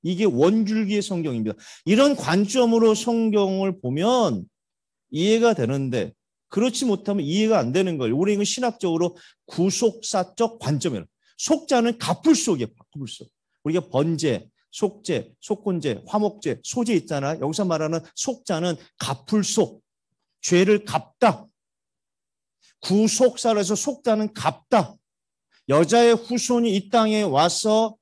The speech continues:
인간의 모든 죄를 짊어지고 십자가에서 자기의 몸으로 갚다. 그래서 구원시킨다. 이게 구속사의 역사. 그 성경은 구속사 중심으로 보는 거예요.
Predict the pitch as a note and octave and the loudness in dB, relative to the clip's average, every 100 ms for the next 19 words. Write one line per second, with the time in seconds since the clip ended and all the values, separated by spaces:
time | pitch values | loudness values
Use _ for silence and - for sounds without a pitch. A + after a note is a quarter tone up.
0 | - G3 G#3+ G#3+ G#3+ F3 G#3 C4+ D4+ D#4+ | -2 0 2 2 2 2 4 4 2 0
1 | D4 C4+ - G#3 G#3 G3+ F3+ G#3+ A3 G3 | -2 -2 2 2 2 -2 -2 2 2 2
2 | G3 G#3 - D#4+ - C#4 A3 G3 F3+ A3 | 0 0 0 -2 0 2 4 4 4 2
3 | A3 A#3+ - _ _ _ - D3 F#3 G#3 | 2 2 -4 _ _ _ -2 0 2 2
4 | A3+ G3+ D#3+ C4+ D4 B3+ G3+ - F3+ F3+ | 4 4 4 4 6 4 4 2 -4 -4
5 | - A3+ - _ E3 E3 E3 E3 - D#3+ | 0 0 0 _ 0 0 0 -6 -4 2
6 | G3+ A3 G3+ - - G3+ F#3+ - - D#3 | 6 6 4 -2 -4 0 0 -2 -4 -2
7 | F3 - E3 F3 A3 G#3 - G3+ G3 F#3+ | -2 -2 -4 0 0 -2 -2 0 2 2
8 | - - - C3+ G#2 - _ F#3+ A#3+ A#3+ | 0 -8 -8 -8 -8 -12 _ -2 2 2
9 | A3 A3 A3 D#3+ F#3 B3+ - A#3+ G3+ F#3+ | 4 2 0 -2 0 -2 0 2 2 -2
10 | - F#3 F#3 C3 E3+ E3+ G2 F2+ E2+ | -2 -4 -4 -4 -2 -4 -6 -8 -10